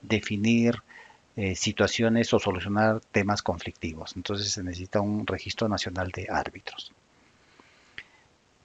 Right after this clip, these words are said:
¿Qué más tenemos como integrantes del sistema aparte del organismo supervisor de contrataciones del Estado, que es el ente rector? Vamos a tener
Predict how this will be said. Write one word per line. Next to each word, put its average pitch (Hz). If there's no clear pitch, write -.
¿Qué 202
más 196
tenemos 170
como 151
integrantes 135
del 131
sistema 120
aparte 113
del 110
organismo 101
supervisor 104
de 107
contrataciones 104
del 120
Estado, 131
que 104
es -
el 95
ente 107
rector? 147
Vamos 104
a 104
tener 107